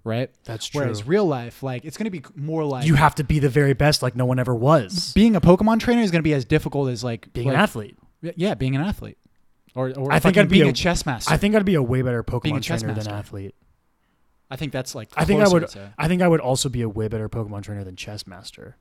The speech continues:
Speaker 1: Yeah?
Speaker 2: Yeah.
Speaker 1: I think, well, yeah, because, uh, the, the difference between being a Pokemon trainer and chess master is, like, your pieces have <clears throat> feelings, and you have to be able to bond with them.
Speaker 2: Yeah, man.
Speaker 1: And you can't, 'cause if you just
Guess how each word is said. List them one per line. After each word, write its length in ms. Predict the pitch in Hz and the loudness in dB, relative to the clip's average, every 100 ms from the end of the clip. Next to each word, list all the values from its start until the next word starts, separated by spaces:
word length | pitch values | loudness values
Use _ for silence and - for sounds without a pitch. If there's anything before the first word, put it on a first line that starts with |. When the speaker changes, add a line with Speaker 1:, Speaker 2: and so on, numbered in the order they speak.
| _ - | _ -12
Speaker 1:
Yeah? 220 | 131 165 - _ - | -8 -8 -12 _ -10
Speaker 2:
Yeah. 220 | 117 101 _ _ _ _ _ _ _ _ _ _ | -8 -8 _ _ _ _ _ _ _ _ _ _
Speaker 1:
I 60 | 135 | -4
think, 300 | 190 175 - | -2 -4 -6
well, 160 | - 196 | -2 0
yeah, 220 | 165 226 | 2 0
because, 420 | 143 139 143 123 | -2 -4 -6 -6
uh, 380 | 143 127 117 104 - _ _ _ _ _ | -6 -6 -8 -12 -18 _ _ _ _ _
the, 140 | 123 143 | -10 -8
the 160 | 127 131 | -8 -4
difference 400 | 143 - 143 - | -4 -4 -8 -8
between 400 | 135 - 120 113 | -10 -8 -6 -6
being 140 | 117 | -8
a 40 | 104 | -8
Pokemon 380 | 120 - 107 | -8 -8 -10
trainer 200 | - 110 | -10 -12
and 120 | 95 98 | -14 -12
chess 260 | 120 127 - - | -12 -12 -16 -16
master 400 | 113 104 - 107 | -12 -12 -12 -14
is, 180 | 101 | -14
like, 200 | 113 104 _ _ _ _ _ _ _ - | -16 -18 _ _ _ _ _ _ _ -4
your 200 | 143 135 | -2 -2
pieces 640 | - 160 - 135 117 110 | -2 -4 -2 -4 -6 -8
have 220 | 101 123 | -8 -8
<clears throat> 60 | 90 | -4
feelings, 560 | 131 139 101 76 104 | -2 -2 -4 -12 -10
and 80 | 120 | -6
you 60 | 123 | -6
have 80 | 117 | -6
to 80 | 123 | -6
be 100 | 123 | -6
able 140 | 113 | -6
to 80 | 101 | -10
bond 260 | 117 123 | -8 -8
with 80 | 104 | -10
them. 140 | - 78 | -16 -18
Speaker 2:
Yeah, 120 | 107 | -14
man. 240 | 107 98 117 _ _ _ _ _ _ _ _ _ _ _ | -12 -12 -16 _ _ _ _ _ _ _ _ _ _ _
Speaker 1:
And 140 | 139 143 | -6 -2
you 60 | |
can't, 200 | - 214 - | 0 0 2
'cause 160 | 160 | 0
if 100 | 160 | 0
you 120 | 196 | 0
just 480 | 170 127 156 208 - | 0 0 0 -2 -8